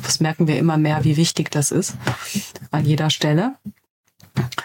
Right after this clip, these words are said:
Und, äh, ihr Credo geht auch in Richtung eher komplette Dezentralisierung. Also i-, ihnen ist sicher, dass die Priva-, Privatsphäre gewahrt wird, ähm,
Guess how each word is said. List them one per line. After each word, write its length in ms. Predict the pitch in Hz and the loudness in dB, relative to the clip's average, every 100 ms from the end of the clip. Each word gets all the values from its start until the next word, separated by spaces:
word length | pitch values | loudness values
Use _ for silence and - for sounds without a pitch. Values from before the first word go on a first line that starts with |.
| - - | -14 -12
Und, 460 | - 185 175 170 - | -2 2 4 2 0
äh, 300 | 170 160 160 | -2 0 0
ihr 220 | 160 180 | 0 -2
Credo 460 | 170 - 180 196 196 | -2 -2 0 2 0
geht 220 | 175 185 | 0 0
auch 200 | - 165 | -2 2
in 100 | 170 | 2
Richtung 360 | 165 165 - 165 | 2 0 0 0
eher 240 | 160 160 | 2 0
komplette 480 | 151 160 151 160 165 | -2 0 0 0 0
Dezentralisierung. 1160 | 143 147 - 156 156 156 151 147 151 147 147 131 | 0 0 0 0 0 -2 0 0 0 2 2 2
Also 220 | 147 - | 0 -2
i-, 120 | - - | -6 2
ihnen 220 | 170 160 | 2 4
ist 180 | 160 - | 2 0
sicher, 300 | 190 175 165 | 0 0 0
dass 200 | 156 - | 0 0
die 280 | 156 151 156 | 0 0 -2
Priva-, 480 | - 165 143 143 - - | -2 -2 0 -2 -2 -4
Privatsphäre 1000 | - 143 131 156 - - 151 151 156 160 - - - - - | -4 0 0 0 -2 0 0 2 0 -2 -8 -16 -14 -14 -2
gewahrt 580 | 160 147 147 147 147 - | 0 2 2 0 0 0
wird, 440 | 156 151 147 - | 2 2 0 -2
ähm, 800 | 165 156 156 151 151 151 151 156 | 0 2 4 4 4 4 2 0